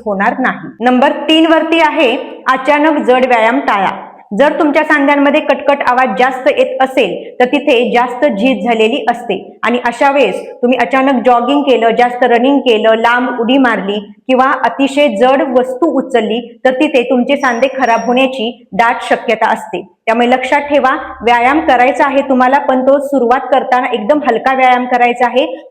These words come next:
वॉर्मअप स्ट्रेचिंग वरती जास्त जोर द्यायचा आहे. हाय इंटेन्सिटीचा वर्कआउट अजिबात करायचा नाही सुरुवातीला. नंबर चार वरती आहे वातशमन करणे.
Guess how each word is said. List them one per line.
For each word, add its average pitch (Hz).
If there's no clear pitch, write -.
वॉर्मअप 233
स्ट्रेचिंग 262
वरती 269
जास्त 220
जोर 233
द्यायचा 247
आहे. 240
हाय 277
इंटेन्सिटीचा 269
वर्कआउट 247
अजिबात 214
करायचा 202
नाही 254
सुरुवातीला. 175
नंबर 247
चार 302
वरती 311
आहे 285
वातशमन 254
करणे. 208